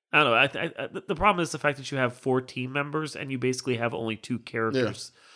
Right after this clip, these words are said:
Speaker 1: So it's like they merged a couple of the characters together weirdly.
Speaker 2: Yeah.
Speaker 1: Yeah.
Speaker 2: 'Cause, but that movie is so good.
Speaker 1: Oh, it is.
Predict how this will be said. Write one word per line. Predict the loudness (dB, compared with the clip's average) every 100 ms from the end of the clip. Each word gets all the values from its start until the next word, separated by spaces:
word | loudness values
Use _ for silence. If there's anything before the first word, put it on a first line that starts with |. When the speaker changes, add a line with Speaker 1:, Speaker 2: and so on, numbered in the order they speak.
| -18 0
Speaker 1:
So | 4
it's | 4 4
like | 2 2
they | 0
merged | 0 0 2 2 0 -4
a |
couple | -4 -4 -4
of | -6
the |
characters | -6 -6 -6 -8 -10
together | -4 -2 -2
weirdly. | -4 -8 -10 -12 -10
Speaker 2:
Yeah. | -10 -10 -12 _ _ _
Speaker 1:
Yeah. | -8 -6 -8 -16 _ _ _ _ -10
Speaker 2:
'Cause, | -8 -6 -10 -14 _ _ _ _ _ _
but | -4
that | -2 0
movie | 0 0
is | -4
so | -6
good. | -6 -6 -8 -10 _ _ -4
Speaker 1:
Oh, | -2
it | -2
is. | -8 -14